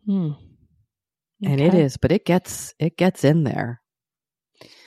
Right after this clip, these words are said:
Speaker 2: <sighs> A dry nasal passage is a miserable feeling.
Speaker 1: It's miserable.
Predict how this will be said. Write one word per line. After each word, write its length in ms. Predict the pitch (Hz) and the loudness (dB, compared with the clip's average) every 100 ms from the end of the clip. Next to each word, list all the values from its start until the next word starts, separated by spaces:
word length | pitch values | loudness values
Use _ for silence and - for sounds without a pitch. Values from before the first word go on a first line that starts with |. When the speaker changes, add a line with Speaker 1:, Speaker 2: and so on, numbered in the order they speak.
| - - - - - _ _ - | -20 -20 -20 -20 -20 _ _ 0
Speaker 2:
<sighs> 60 | - - - - - - - - - - - - - - - - - - - _ _ _ - | 2 4 2 0 -2 -2 -2 -4 -8 -12 -14 -16 -20 -20 -20 -20 -20 -20 -20 _ _ _ -6
A 80 | |
dry 640 | 165 180 175 185 233 320 349 - _ - | -6 -2 2 2 4 4 4 -2 _ 2
nasal 400 | 170 165 160 143 | 6 6 4 2
passage 460 | 139 131 - 123 | 0 -2 -2 -2
is 100 | 131 | -2
a 60 | 131 | -2
miserable 760 | 123 131 127 - 120 113 110 113 _ | -2 -2 -2 -2 -4 -4 -4 -8 _
feeling. 340 | - 113 107 | -8 -6 0
Speaker 1:
It's 200 | 233 - | -2 0
miserable. 800 | 220 196 180 185 180 - 180 185 | -2 -2 -2 -2 -4 -8 -8 -10